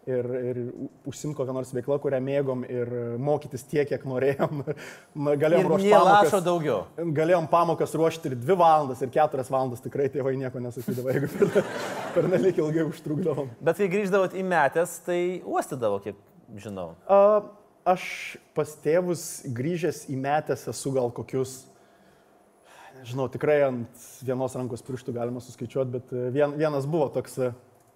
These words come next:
Speaker 1: turbūt mano kaip ir brandos momentas, nes man jau buvo, e, beveik aštuoniolika, tai jau galėjau vartot alkoholį t-, tais laikais. E, tai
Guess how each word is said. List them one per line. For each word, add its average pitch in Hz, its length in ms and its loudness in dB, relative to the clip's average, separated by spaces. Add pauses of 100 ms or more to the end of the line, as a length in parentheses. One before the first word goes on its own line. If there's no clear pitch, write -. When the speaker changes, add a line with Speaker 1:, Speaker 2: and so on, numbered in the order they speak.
(380)
Speaker 1:
turbūt 127 340 -4
mano 127 240 -4
kaip 127 160 -10
ir 117 80 -6
brandos 127 480 0
momentas, 135 440 -4
nes 117 160 -14
man 120 120 -10
jau 120 160 -6
buvo, 127 220 0 (920)
e, 127 100 -4 (180)
beveik 165 340 4
aštuoniolika, 160 640 0
tai - 140 -4
jau 151 300 -2
galėjau 127 340 0
vartot 123 400 -6
alkoholį 135 460 0
t-, 135 180 -16
tais 127 160 -6
laikais. 143 400 -2
E, - 580 -4
tai 139 240 0